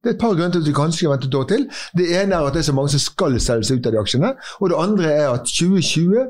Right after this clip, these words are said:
er det siste året hvor det kommer veldig mye ny kapasitet fra nye oljefelt. Det er de siste feltene som var vedtatt før oljeprisen kollapset i tjue fjorten. Eh,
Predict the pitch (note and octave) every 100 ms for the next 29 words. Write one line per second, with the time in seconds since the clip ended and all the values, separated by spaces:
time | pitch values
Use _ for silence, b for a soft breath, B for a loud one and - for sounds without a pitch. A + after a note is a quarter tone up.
0 | - E3+ D3 - G3 - - D#3 E3 C#3+
1 | G2+ G2+ G#2 B B D#3 D3 D3 C#3 B2+
2 | A#2+ E3 D3 B2+ C3 C#3+ D3+ A#2 - -
3 | G#2 G#2+ - A#2+ A#2 C3+ C3 G#2 A2+ G#2
4 | - - - B B - F3+ E3 - G3+
5 | - - - D#3+ D3+ D3+ B2+ A#2 A#2+ B2+
6 | D3+ C#3+ - B B B - - A3 B2+
7 | C3 D3 C#3+ A#2 G#2+ C#3 B2+ - G2+ F#2+
8 | A#2 A#2+ A#2 B2+ A#2+ - A3+ A#3 B B
9 | B D3+ D3+ C#3+